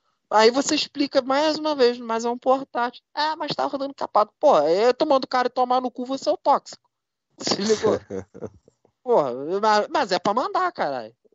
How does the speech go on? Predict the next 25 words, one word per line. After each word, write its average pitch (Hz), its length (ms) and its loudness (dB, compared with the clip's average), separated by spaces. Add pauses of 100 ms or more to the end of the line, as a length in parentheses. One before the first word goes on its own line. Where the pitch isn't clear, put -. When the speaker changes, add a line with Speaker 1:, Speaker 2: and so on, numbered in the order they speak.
(360)
Speaker 1:
Eu, 151 420 -6
eu 196 380 6
mando. 262 500 0
Eu 170 140 -4
não 269 80 -8
perco 359 260 0
meu 381 160 -4
tempo, 349 380 -8
não. 269 160 0
Eu 170 60 -2
só 214 120 -6
explico 311 280 -4
Speaker 2:
Suas, - 140 -2
Speaker 1:
uma 415 140 6
vez. 254 320 4
Speaker 2:
suas - 560 -4
Speaker 1:
O - 40 -18
cara 226 120 2
Speaker 2:
palavras 104 360 0
Speaker 1:
repetir. - 160 -8
Speaker 2:
ferem. 92 280 -2 (880)
Speaker 1:
É. 220 260 -4 (1160)
Entendeu? 208 440 -6
É, 175 240 0
realmente. 240 640 -2